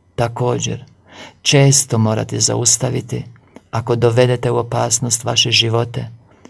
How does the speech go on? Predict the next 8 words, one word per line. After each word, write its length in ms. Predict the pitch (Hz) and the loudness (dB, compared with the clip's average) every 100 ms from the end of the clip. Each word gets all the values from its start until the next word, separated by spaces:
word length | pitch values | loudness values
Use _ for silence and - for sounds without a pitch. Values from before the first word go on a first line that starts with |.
| - | -14
kroz 260 | - 117 - - | -6 -2 0 0
obmanute 580 | 113 113 113 113 120 | 2 2 2 0 0
namjere. 480 | 110 110 107 107 110 - _ _ _ _ _ _ - - - | -2 0 -2 -4 -8 -14 _ _ _ _ _ _ -20 -20 -10
Ako 220 | 117 120 | -8 -4
vaš 300 | 120 131 139 | 0 2 2
cilj 360 | - 139 135 127 | 0 2 2 0
prijeti 440 | 127 131 131 131 | 0 0 0 -2
postati 540 | 131 127 135 131 131 | 0 0 0 -2 -2